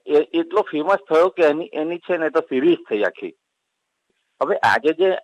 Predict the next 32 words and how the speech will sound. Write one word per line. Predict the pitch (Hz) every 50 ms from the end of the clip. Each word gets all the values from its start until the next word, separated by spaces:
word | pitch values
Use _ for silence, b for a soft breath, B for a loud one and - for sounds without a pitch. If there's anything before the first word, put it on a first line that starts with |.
| _ _
નિબંધની | 98 101 104 110 110 120 127 131 123
વાત | 110 101 - -
કરીએ | - 95 87 87 90 90 90
છે | - 147 - _ _ _ _ _ _ _
એ | - 139
ગોટલો | 131 - 151 156 151 - - 170 156 135
છે. | - 135
હવે | 113 110
કેરીના | 107 - 135 131 143 165 165 196 196
ગોટલા | 156 139 135 117 160 175
વિશે | 180 190 190 214 196
કેવી | 196 196 196 220
રીતે | 233 214 220 196
લખાય? | 151 131 - - - 147 127 117 _ _ _ _ _ _ _ _ - - - 139
How | 156 165 -
can | 208 196 - -
someone | 147 151 143 151 151 139 -
can | 151 143 143 123 - _ _ - 117
make | 123 131 127 123 - 127
out | 127 117 - -
that | 120 117 - - _ _
ગોટલો, | 117 117 117 - - 123 120 117 117
મેંગો | 117 110 110 113 110 101
સીડ | - - 123 120
વિશે | 127 123 123 127 135
શું | 135 - 214
લખીશું | 185 123 - - 123 - _ 98 92
આપણે? | - - - - - b b b b b b b b _ _ _ _ _
તો | 196
એમણે | 196 202 220 220
એવું | 214 240 233
સરસ | - 196 175 202